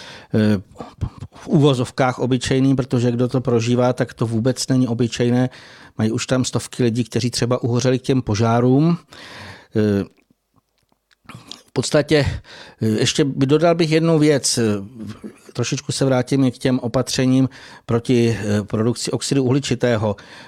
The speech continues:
Ve, v oficiálních médiích, když jsem se díval, se téměř nic nezmiňuje o těch obrovských katastrofách. Aby třeba někoho nenapadlo, jak jsou nesmyslná tato nařízení.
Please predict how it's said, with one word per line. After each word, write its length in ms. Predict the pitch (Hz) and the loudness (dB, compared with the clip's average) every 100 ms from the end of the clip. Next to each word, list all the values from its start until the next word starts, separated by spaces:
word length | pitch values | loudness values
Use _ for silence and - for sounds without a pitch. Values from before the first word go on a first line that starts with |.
| - | -4
Ve, 100 | 113 | -2
v 120 | - | -2
oficiálních 640 | 143 151 165 - 160 165 156 | -4 -2 0 2 2 2 2
médiích, 300 | 143 139 143 | 2 2 2
když 160 | 143 - | 0 0
jsem 160 | 160 | -2
se 160 | - 143 | 0 -2
díval, 380 | 139 131 143 143 | 0 2 2 2
se 140 | 143 | 0
téměř 380 | 147 139 143 143 | 0 4 2 4
nic 320 | 147 170 - | 2 2 0
nezmiňuje 480 | 139 123 135 135 143 | -2 2 2 2 2
o 100 | 131 | 0
těch 200 | 147 131 | -2 -2
obrovských 580 | 123 131 127 - 139 - | -2 -2 -4 -4 -4 -2
katastrofách. 880 | 127 165 151 - 104 - 90 92 - - - - - | -2 -2 -2 -4 -4 -2 -4 -4 -12 -20 -20 -20 -6
Aby 160 | 110 139 | -2 0
třeba 260 | 143 143 | 0 2
někoho 300 | 143 143 147 | 2 2 2
nenapadlo, 520 | 139 151 - 131 135 | 4 2 0 -2 2
jak 140 | 135 - | 0 0
jsou 180 | - 143 | 0 0
nesmyslná 580 | 131 147 135 143 139 | 0 0 -2 0 0
tato 180 | 139 131 135 139 135 139 - - - - | 0 0 0 0 0 -2 -8 -20 -20 -6
nařízení. 800 | 123 131 165 175 123 107 101 | -2 -2 -2 -2 0 0 0